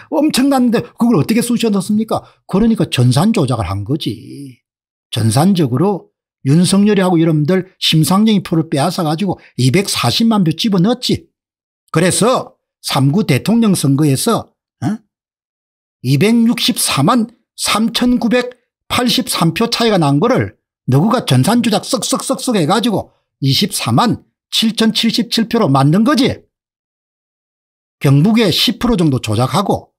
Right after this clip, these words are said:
대구 광역시에서 오 프로가 아니라 십 프로 조작했으면은 영점구삼 프로는 이겼겠지 뭐. 경북이 왜 안 됐지?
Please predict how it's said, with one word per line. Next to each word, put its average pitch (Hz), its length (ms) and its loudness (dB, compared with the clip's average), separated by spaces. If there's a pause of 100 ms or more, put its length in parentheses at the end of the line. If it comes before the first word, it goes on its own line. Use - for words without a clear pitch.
(720)
대구 208 320 0
광역시에서 165 640 0
오 131 180 -2
프로가 214 240 2
아니라 170 140 2
십 - 220 -4
프로 220 120 0
조작했으면은 151 760 -2 (840)
영점구삼 202 720 0
프로는 151 380 0
이겼겠지 220 600 -2
뭐. - 180 -18 (720)
경북이 165 380 4
왜 123 160 2
안 110 180 2
됐지? 247 440 -2